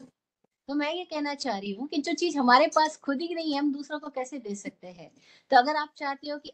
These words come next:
आप किसी मानसिक रोगी को ठीक करना चाहते हो, तो पहले आपको अपने मनस विज्ञान का खुद का अध्ययन करना होगा। आप अपने मन के पार जा पाई हो, तो ही आप उसको मदद कर सकोगे, एक बात।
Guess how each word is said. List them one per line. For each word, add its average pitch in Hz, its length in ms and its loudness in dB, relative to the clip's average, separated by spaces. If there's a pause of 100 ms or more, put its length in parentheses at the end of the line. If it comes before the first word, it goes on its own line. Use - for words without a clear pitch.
आप 233 220 -4
किसी 294 240 -10
मानसिक 247 440 -6
रोगी 233 240 -4
को 277 120 -8
ठीक 269 280 -6
करना 214 260 -4
चाहते 196 320 -6
हो, 185 280 -18 (340)
तो 320 80 0
पहले 311 260 4
आपको 269 400 -2
अपने 320 200 -2
मनस 262 400 -8
विज्ञान 277 380 -4
का 320 100 -6
खुद 277 240 -8
का - 140 4
अध्ययन 285 280 -2
करना 220 300 -8
होगा। 170 420 -18
आप 285 240 4
अपने 320 240 -6
मन 294 220 -10
के 302 120 -16
पार 240 260 -8
जा 226 200 -6
पाई 220 340 -10
हो, 180 180 -20 (300)
तो 285 80 -10
ही 320 120 -8
आप 302 160 -4
उसको 277 200 -12
मदद 202 360 -10
कर 180 80 -6
सकोगे, 190 540 -14
एक 202 180 -2
बात। 165 240 -6